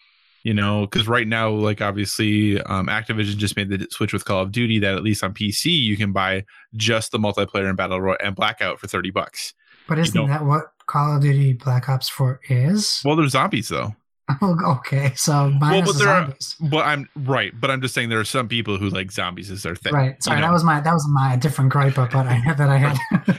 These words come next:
Speaker 2: <laughs>
Speaker 1: Right. So, but, you know, so maybe their thought process is, "Hey, we get some players in now," and there's people who still just love Battlefield five multiplayer. So if you're into that, you know, there, you have that option, knowing that, you know,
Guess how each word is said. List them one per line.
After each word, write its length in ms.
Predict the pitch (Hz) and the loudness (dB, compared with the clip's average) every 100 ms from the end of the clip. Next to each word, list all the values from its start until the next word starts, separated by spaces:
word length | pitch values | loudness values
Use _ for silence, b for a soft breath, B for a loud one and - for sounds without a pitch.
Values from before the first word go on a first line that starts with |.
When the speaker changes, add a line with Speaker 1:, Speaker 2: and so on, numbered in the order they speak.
| - | 0
Speaker 2:
<laughs> 20 | |
Speaker 1:
Right. 280 | 135 131 107 - 170 B 151 | 0 0 0 -4 -14 B -12
So, 260 | - 156 139 | -2 2 2
but, 220 | 127 170 160 - | 2 -2 -4 -8
you 100 | 175 | -2
know, 220 | 165 151 | 0 0
so 140 | 139 156 | 0 -2
maybe 340 | 165 202 190 | -2 0 0
their 180 | 131 131 | 2 0
thought 280 | 131 113 - | 0 0 0
process 400 | 101 101 104 107 | -2 -2 -4 0
is, 240 | 104 95 | 0 -2
"Hey, 340 | 113 - 120 | -4 -2 -2
we 140 | 110 110 | 0 -4
get 100 | 104 | -4
some 220 | - 113 | -4 -2
players 320 | 127 123 120 | -2 -2 -2
in 100 | 139 | -2
now," 220 | 113 92 | -2 -4
and 200 | 104 - | -4 -2
there's 140 | 214 220 | -2 -2
people 240 | 220 214 | -4 0
who 140 | 196 196 | 0 0
still 180 | - | 0
just 180 | 170 151 139 | 0 0 -2
love 160 | 139 | -2
Battlefield 380 | 123 123 135 127 | -2 -2 -4 -2
five 180 | 127 127 | 0 0
multiplayer. 500 | 139 - - - - | -2 -4 -6 -6 -2
So 100 | 113 | -2
if 80 | 107 | 0
you're 100 | - | 0
into 240 | 127 131 | 0 0
that, 320 | 110 95 92 _ B B B B B | 0 0 -2 _ B B B B B
you 80 | 110 | -2
know, 300 | 107 101 113 - | 0 0 -2 -2
there, 140 | 107 | -2
you 180 | - 117 | 0 0
have 280 | 104 113 113 | 0 0 0
that 140 | 113 | 0
option, 540 | 110 107 - 117 104 107 | 2 0 -2 -2 0 2
knowing 640 | 107 117 127 107 98 101 | 4 2 2 0 0 0
that, 320 | 101 95 95 | 0 -2 -4
you 80 | - | -2
know, 320 | 101 98 98 | 0 2 0